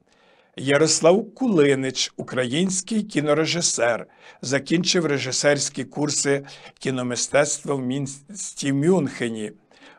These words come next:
університети в Австралії та Нью-Йорку, створив власну кіностудію в С Ш А, зняв фільми «Життя українців в Австралії»,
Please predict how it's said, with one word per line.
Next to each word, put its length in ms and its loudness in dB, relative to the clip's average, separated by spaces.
університети 1200 0
в 220 -4
Австралії 840 4
та 200 0
Нью-Йорку, 800 -2
створив 520 0
власну 500 4
кіностудію 840 -4
в 40 -8
С 60 -8
Ш 220 -2
А, 160 2
зняв 360 -2
фільми 580 0
«Життя 460 -4
українців 920 -6
в 140 -10
Австралії», 920 2